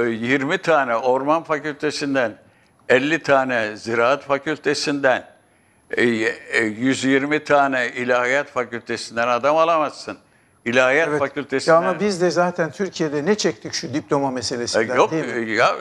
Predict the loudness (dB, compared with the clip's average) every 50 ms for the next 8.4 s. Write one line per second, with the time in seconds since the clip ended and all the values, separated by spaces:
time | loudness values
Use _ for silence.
0 | -10 -10 -4 -4 -4 0 0 2 2 2 0 -2 -6 -20 _ _ _ _ _ _
1 | 0 2 4 4 4 4 2 -2 -2 -2 -2 -4 -4 -4 -2 0 0 0 -2 -6
2 | -6 -6 -4 -4 -4 -4 -4 -4 -6 -6 -2 0 0 0 0 -2 -2 0 2 2
3 | 2 0 -4 -6 -4 -2 -2 -2 0 -2 -2 -2 -6 -10 -6 -2 -2 0 0 0
4 | 0 0 0 -2 -2 -4 -12 _ _ _ _ _ _ _ _ _ -20 -20 _ _
5 | _ _ _ 4 6 6 6 4 2 4 4 2 2 -4 -12 -6 -2 -2 -2 -2
6 | -4 -8 -12 0 2 2 2 4 2 0 2 0 -2 -2 -4 -6 -6 -8 -8 -8
7 | -8 -10 -12 -8 -8 -4 -2 -2 -4 -4 -4 -4 -4 -4 -4 -10 -14 _ -6 -6
8 | -6 -6 -6 2 4 4 4 4